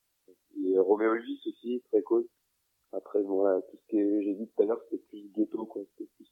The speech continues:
euh, <laughs> c'était plus un peu le bazar, quoi, un petit peu plus.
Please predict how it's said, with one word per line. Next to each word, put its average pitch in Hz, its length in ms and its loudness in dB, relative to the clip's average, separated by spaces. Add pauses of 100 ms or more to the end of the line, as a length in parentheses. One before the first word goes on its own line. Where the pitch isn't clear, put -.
(100)
euh, 107 480 -16 (220)
<laughs> - 1700 -18
c'était - 140 -8
plus - 240 -18
un 107 60 0 (140)
peu 110 60 -6 (260)
le 104 100 0
bazar, 110 440 2
quoi, - 240 -4
un - 60 -18
petit - 180 -20
peu - 80 -6
plus. - 180 -14